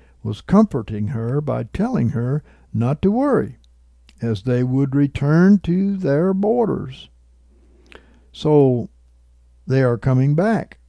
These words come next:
Yes, they have been taken into bondage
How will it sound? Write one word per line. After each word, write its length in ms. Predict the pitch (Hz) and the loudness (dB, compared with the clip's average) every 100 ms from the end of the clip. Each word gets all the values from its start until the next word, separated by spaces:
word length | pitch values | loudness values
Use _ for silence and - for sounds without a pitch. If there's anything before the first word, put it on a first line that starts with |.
| _ _ _ _ _ _ _ _ _ _ - | _ _ _ _ _ _ _ _ _ _ -4
Yes, 440 | 117 165 - - - _ - | -2 -2 -4 -12 -20 _ -8
they 200 | 117 120 | -4 -2
have 200 | 127 113 | -2 -2
been 320 | 120 117 113 - - _ | 0 0 -2 -6 -20 _
taken 340 | 143 160 160 160 | 0 0 2 4
into 260 | 170 180 | 4 2
bondage 680 | 139 147 170 208 240 226 - | 0 2 4 4 2 -8 -18